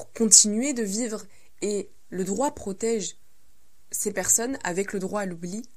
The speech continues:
dans la mesure où on efface une partie du passé pour leur permettre de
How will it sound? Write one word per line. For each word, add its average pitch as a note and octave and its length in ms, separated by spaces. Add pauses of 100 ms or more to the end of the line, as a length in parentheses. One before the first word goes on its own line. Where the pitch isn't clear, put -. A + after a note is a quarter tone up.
(120)
dans F#3+ 100
la G3 100
mesure G3 480
où A#3 260
on F#3 160
efface A#3 640 (340)
une F#3+ 140
partie - 560 (720)
du F3 240
passé F#3+ 540 (840)
pour - 460 (300)
leur F#3+ 240
permettre G3+ 580 (640)
de F#3+ 380